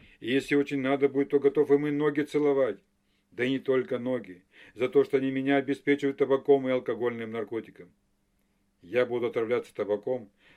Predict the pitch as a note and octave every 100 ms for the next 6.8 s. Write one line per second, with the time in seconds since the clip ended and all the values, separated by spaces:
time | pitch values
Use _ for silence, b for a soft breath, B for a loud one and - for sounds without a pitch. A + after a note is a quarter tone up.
0 | b A2 A2+ C#3 C#3 A#2+ A2+ D3 D#3 -
1 | B2+ B2+ C3 A#2+ A#2 A2 G#2+ E2+ _ _
2 | b b b _ - D#3 D#3 - D#3 D3+
3 | D#3 D3 B2+ A2 C#3+ C#3+ C#3+ D#3+ D#3 -
4 | D#3 D3 D3+ C3+ - D3+ A#2 C3+ C#3 C3
5 | C3 F#2 E2+ - B B - C3 - C#3
6 | D3 B2+ C3+ B2 C#3 C3 F2